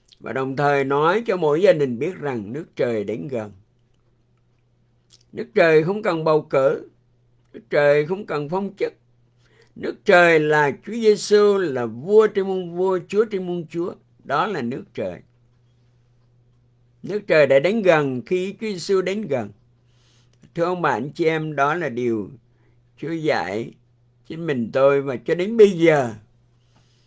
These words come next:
Tôi cảm ơn Chúa về hướng đi. Rất nhiều người không biết hướng đi. Tôi biết chắc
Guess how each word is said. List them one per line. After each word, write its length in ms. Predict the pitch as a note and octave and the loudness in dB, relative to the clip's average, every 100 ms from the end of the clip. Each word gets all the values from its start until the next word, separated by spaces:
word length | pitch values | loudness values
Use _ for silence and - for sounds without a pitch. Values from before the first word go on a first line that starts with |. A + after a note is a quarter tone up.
| _ _ _ _ - | _ _ _ _ -16
Tôi 160 | - | -14
cảm 260 | D#3 D#3 F#3+ | -6 -4 -2
ơn 120 | G3 | -4
Chúa 320 | D#3 F#3+ G3+ A3 | 0 2 4 2
về 280 | D#3+ C3 | 2 2
hướng 320 | B2 F3 A3 G3+ | 0 -4 -4 0
đi. 320 | F#3 F3+ D3+ - _ _ _ _ _ _ _ _ _ _ _ _ _ _ _ _ _ _ _ _ _ _ | 0 0 -4 -12 _ _ _ _ _ _ _ _ _ _ _ _ _ _ _ _ _ _ _ _ _ _
Rất 240 | - G3 E3 | -16 -14 -8
nhiều 320 | D#3+ F3 D#3+ | 2 2 4
người 340 | D#3+ D#3 C#3 | 2 2 2
không 180 | C3 F3+ | -2 -4
biết 180 | F#3 G#3 | -2 -2
hướng 280 | F#3 F#3+ G#3+ | -4 -6 -6
đi. 260 | F3 E3+ D#3 _ _ _ _ _ _ _ _ _ _ _ _ _ _ _ _ | -6 -8 -12 _ _ _ _ _ _ _ _ _ _ _ _ _ _ _ _
Tôi 240 | - E3 D#3+ | -4 -2 0
biết 260 | F#3+ G3+ | -2 -2
chắc 220 | A#3 A#3 | 0 0